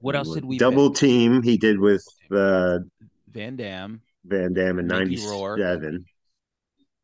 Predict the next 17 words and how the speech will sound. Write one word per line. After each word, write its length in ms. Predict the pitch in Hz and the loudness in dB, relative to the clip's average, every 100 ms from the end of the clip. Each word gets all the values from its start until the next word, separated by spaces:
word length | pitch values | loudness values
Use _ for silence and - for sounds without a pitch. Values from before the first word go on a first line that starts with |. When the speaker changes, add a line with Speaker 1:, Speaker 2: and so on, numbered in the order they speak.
| _ _ _ | _ _ _
Speaker 1:
Maybe 560 | 107 101 104 110 107 123 | -18 -16 -12 -12 -12 -8
Speaker 2:
That 100 | 82 | -6
was 160 | 82 82 | -4 -2
ninety-seven. 1080 | 87 87 85 82 - - 85 76 82 87 90 _ _ _ _ _ _ _ _ _ _ _ _ _ _ _ | 0 0 0 -2 -6 -4 -2 -2 -4 -6 -10 _ _ _ _ _ _ _ _ _ _ _ _ _ _ _
Speaker 1:
Simon 320 | - 131 131 | -10 -10 -10
Says 260 | - 127 110 | -12 -12 -12
was 140 | 110 | -16
him 240 | - 117 107 | -14 -14 -12
and, 160 | 104 - | -14 -16
and 140 | 101 | -18
the 60 | 95 | -16
comedian 360 | 110 113 117 | -14 -2 0
Speaker 2:
Simon 200 | 113 113 | 2 2
Speaker 1:
guy. 60 | 101 | 0
Speaker 2:
Says 360 | - 104 95 | 2 2 2
was 200 | 101 95 | 0 0
ninety-nine. 920 | 95 98 101 98 95 92 90 90 92 | 2 2 2 0 0 0 -2 -4 -6